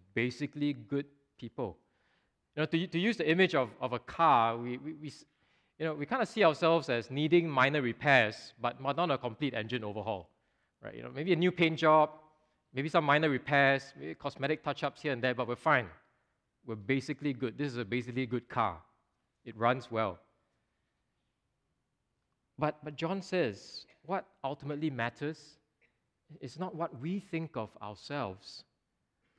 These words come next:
but what God says about us. You know, that, that's the only opinion that matters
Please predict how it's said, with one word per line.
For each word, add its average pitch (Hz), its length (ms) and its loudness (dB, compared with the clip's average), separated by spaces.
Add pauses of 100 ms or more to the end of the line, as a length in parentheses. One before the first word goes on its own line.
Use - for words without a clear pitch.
(800)
but 127 220 -8
what 160 320 -8
God 135 300 -4
says 127 520 -10
about 95 340 -12 (140)
us. - 380 -16 (1600)
You 123 60 -14
know, 113 60 -10
that, 143 140 -4
that's 180 160 -4
the 143 120 -6
only 143 280 -2
opinion 127 560 -6
that 98 180 -8
matters 101 640 -10